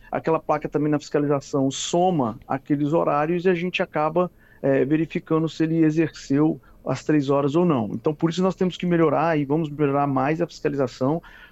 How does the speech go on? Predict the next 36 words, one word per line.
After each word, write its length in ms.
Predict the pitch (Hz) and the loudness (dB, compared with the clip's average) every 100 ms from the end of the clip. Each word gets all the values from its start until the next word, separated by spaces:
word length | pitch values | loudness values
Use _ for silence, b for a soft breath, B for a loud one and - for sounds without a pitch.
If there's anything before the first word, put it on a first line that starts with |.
| B | B
Vamos 180 | 147 143 | -6 -2
colocar 260 | 151 147 | -2 0
um 80 | 156 | 2
veículo 580 | 156 175 156 190 - 143 | 4 2 2 0 0 0
agora 320 | 120 120 123 | 0 0 0
com 140 | 123 139 | 0 -2
câmera. 480 | - 123 131 165 - b b - | 0 2 4 2 -2 b b -8
Esse 200 | 123 139 | -6 0
veículo 360 | 139 151 151 | 2 2 0
vão 200 | 143 139 | 0 -2
tá, 180 | 139 - | -2 -4
vai 200 | - 135 | -2 -2
tá, 420 | 127 127 123 113 - | 0 0 2 0 -2
é, 400 | 131 123 113 110 | -2 2 2 2
verificando 760 | 123 143 143 139 - 131 123 117 | 2 0 -2 -6 0 2 2 2
as 140 | 123 | -2
placas 540 | - 143 165 - 127 127 | -2 0 0 -2 -8 -8
dos 160 | 135 | -8
carros 360 | - 131 127 123 | -4 -2 -4 -8
que 80 | 131 | -14
estão 220 | - 120 | -8 -8
estacionados, 680 | 117 120 - 151 139 156 151 b b b | -6 -8 -4 -2 0 -2 -6 b b b
verificando 640 | - 147 156 160 160 165 160 | -4 0 2 0 -4 0 2
a 40 | |
limitação 720 | 156 147 147 - 131 - 139 | 2 2 0 -2 -4 -2 0
de 260 | 131 127 120 117 - | 2 0 -4 -6 0
dez 240 | 156 170 | 0 2
minutos, 440 | 160 143 156 165 | 0 4 4 2
que 120 | - 151 | -2 -2
nós 140 | 147 | 0
colocamos, 420 | 151 143 143 139 | -2 0 0 -2
que 100 | - | 0
é 40 | 131 | 0
uma 200 | 139 147 | 2 2
inovação 460 | 143 139 120 139 | 2 0 -2 -2
também 400 | 120 131 123 120 | 0 2 2 2